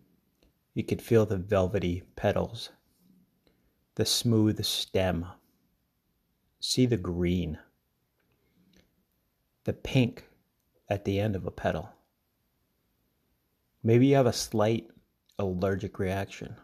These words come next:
You feel that sneeze coming on. Do you actually sneeze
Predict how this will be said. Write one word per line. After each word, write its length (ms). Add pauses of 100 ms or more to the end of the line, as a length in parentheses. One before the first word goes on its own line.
(960)
You 100
feel 260
that 200
sneeze 400
coming 340
on. 240 (1120)
Do 100
you 40
actually 380
sneeze 560